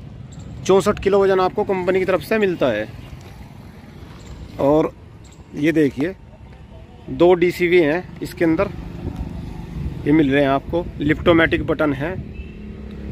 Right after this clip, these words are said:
तो बाकी दोस्तों इसकी एक अलग वीडियो आएगी जो इसका पूरा review,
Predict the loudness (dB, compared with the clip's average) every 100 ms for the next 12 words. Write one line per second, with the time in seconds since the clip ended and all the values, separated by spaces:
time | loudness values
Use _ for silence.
0 | -10 -8 -8 -8 -6 -4 -4 2 4 6
1 | 6 8 8 8 6 4 2 2 4 2
2 | 4 4 6 6 6 2 0 0 -2 0
3 | -2 0 4 4 4 4 4